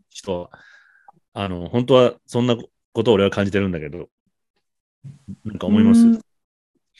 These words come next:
Speaker 2: なんかこう、ハンドルできるうちに経済学者の意見を聞かなかったっ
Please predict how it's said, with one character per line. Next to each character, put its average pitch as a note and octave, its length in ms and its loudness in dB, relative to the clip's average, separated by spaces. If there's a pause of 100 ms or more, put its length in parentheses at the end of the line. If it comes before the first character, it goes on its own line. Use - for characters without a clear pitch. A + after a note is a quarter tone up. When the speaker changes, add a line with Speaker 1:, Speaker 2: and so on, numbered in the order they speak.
(280)
Speaker 2:
な A3 140 0
ん A#3 40 0
か - 100 -16
こ F3+ 440 4
う、 - 20 -6
ハ - 140 0
ン F#4 400 4
ド G3+ 140 2
ル F#3 160 2
で F#3 160 4
き - 140 -4
る F#3+ 200 4
う F#3 100 2
ち A3+ 240 -2
に A3+ 160 2
経 B3 220 8
済 B3+ 180 4
学 B3 160 0
者 G3 120 -6
の D#3+ 80 -6
意 F#3 80 -10
見 E3+ 200 -4
を E3 60 -2
聞 - 120 -12
か G#3+ 100 4
な A3 120 2
か F#3 80 4
っ F3 100 0
た - 100 -6
っ - 60 -12